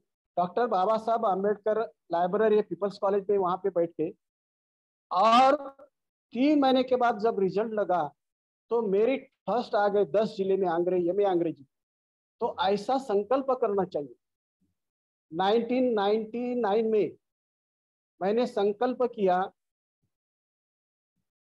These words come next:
कि अपनी जो द-, जमीन है वो दान देने की। मेरे तीन भाई ने,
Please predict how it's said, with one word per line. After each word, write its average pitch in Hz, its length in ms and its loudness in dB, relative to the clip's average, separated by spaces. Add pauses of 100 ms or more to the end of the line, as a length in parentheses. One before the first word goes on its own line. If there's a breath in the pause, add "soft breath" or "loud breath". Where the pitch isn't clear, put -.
(100)
कि 254 420 2
अपनी 185 400 -4
जो 240 140 0
द-, 190 300 -2
जमीन 196 380 2
है 262 120 2
वो 233 140 2
दान 202 360 0
देने 214 220 2
की। - 100 -12 (1040)
मेरे 208 180 2
तीन 247 320 -2
भाई 220 200 0
ने, 240 280 0